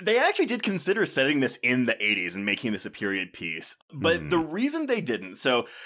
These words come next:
Speaker 1: their reasoning is, um, it's not a straightforward remake like Texas Chainsaw or Amityville Horror, and so they didn't think there was any reason not to tell the story in two thousand nine. It didn't have
Speaker 2: Right.
Speaker 1: to take place in nineteen eighty,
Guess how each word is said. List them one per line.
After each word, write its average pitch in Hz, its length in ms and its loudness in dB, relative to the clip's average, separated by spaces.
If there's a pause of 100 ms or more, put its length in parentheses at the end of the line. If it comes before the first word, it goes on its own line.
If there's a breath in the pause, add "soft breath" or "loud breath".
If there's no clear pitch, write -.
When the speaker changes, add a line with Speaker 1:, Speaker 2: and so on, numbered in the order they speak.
(300 loud breath)
Speaker 1:
their 175 200 2
reasoning 131 380 0
is, 78 180 -8
um, 98 260 -4
it's 147 220 -2
not 156 200 0
a 240 40 0
straightforward 160 720 -2
remake 107 520 0
like 107 340 0
Texas 110 280 -8
Chainsaw 101 500 -2
or 104 140 -2
Amityville 95 480 -4
Horror, 87 420 -6
and 113 100 -4
so 131 120 -2
they 123 100 2
didn't 160 180 2
think 180 140 -2
there 151 120 0
was 143 120 2
any 127 160 2
reason 117 420 0
not 104 640 -2 (120)
to 131 100 -2
tell 110 200 0
the 104 80 0
story 104 440 0
in 101 100 -8
two 110 160 -2
thousand 92 320 -4
nine. 82 320 -6
It 127 120 0
didn't 156 240 -2 (220 loud breath)
have 202 400 2
Speaker 2:
Right. - 100 -16
Speaker 1:
to 156 60 -4
take 139 240 -2
place 107 300 0
in 107 120 -2
nineteen 98 320 -6
eighty, 131 420 0